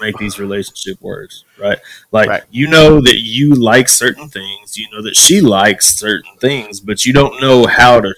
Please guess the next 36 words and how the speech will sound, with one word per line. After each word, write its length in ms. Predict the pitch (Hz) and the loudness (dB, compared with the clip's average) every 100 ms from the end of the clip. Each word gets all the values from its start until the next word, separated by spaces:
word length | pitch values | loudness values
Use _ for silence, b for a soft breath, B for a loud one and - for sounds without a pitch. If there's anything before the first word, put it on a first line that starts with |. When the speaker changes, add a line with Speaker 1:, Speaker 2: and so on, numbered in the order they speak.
| - | -6
Speaker 1:
truly 440 | - 123 117 107 | -6 -4 -4 -2
s-, 520 | 95 - - - - _ _ _ _ _ - | 0 0 0 -2 -4 _ _ _ _ _ -2
speak 640 | - - 170 151 - - _ _ | -2 2 2 2 -2 -14 _ _
on 220 | 110 113 107 | -10 -8 -4
a 380 | 110 107 107 107 | 0 0 0 -4
romantic 720 | 104 101 - 117 101 104 95 | -6 -8 0 0 0 -4 -4
level 300 | 98 95 90 | -8 -10 -14
to 120 | - | -18
that 180 | 92 85 | -18 -18
person. 300 | - - - _ _ | -18 -18 -18 _ _
You 100 | 104 | -20
know 80 | 101 | -16
what 100 | 104 | -12
I 40 | 123 | -12
mean? 100 | - _ _ | -12 _ _
Speaker 2:
Right. 220 | 139 135 - _ _ _ _ | -2 -2 -4 _ _ _ _
Exactly. 440 | 113 151 220 240 - | -14 -8 -6 -8 -6
Speaker 1:
Yeah. 220 | 104 110 113 _ - | -4 -4 -6 _ -8
Speaker 2:
You 100 | 151 | -4
know, 80 | 143 | 0
Speaker 1:
So 120 | 123 | 2
Speaker 2:
it's 120 | 131 | 2
Speaker 1:
it's 0 | 160 | 4
Speaker 2:
just 40 | 165 139 | 4 2
Speaker 1:
not 80 | - | 2
that 160 | 135 - | 0 2
you're 140 | 131 143 - | 0 0 -2
neglecting 420 | 104 139 151 127 | 0 2 4 2
it. 160 | 110 107 | 0 0
You're 100 | 117 | -2
just 240 | 113 - | -2 -4
not 300 | 120 120 - | 0 0 0
mature 360 | 107 - 123 123 | -6 -4 0 0
enough 300 | 117 113 107 | -2 -6 -8
to 120 | 104 | -4
see, 580 | - 120 123 110 104 98 | -2 0 -2 -4 -6 -12